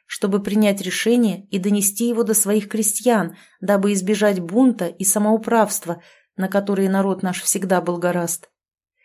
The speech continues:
Разговор был долгий. Старейшины поведали, что их народ живет на этом месте с момента основания мира –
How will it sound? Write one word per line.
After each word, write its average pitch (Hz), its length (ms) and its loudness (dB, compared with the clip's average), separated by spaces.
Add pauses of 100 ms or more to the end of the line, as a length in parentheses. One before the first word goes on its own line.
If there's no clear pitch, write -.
(140)
Разговор 196 560 4
был 214 260 2
долгий. 165 600 -2 (400)
Старейшины 196 800 0
поведали, 180 640 -4 (260)
что - 220 0
их 320 220 4
народ 269 300 4
живет 226 360 0
на 214 120 2
этом 202 260 2
месте 254 380 0
с - 120 -2
момента 233 440 2
основания 233 640 2
мира – 208 460 0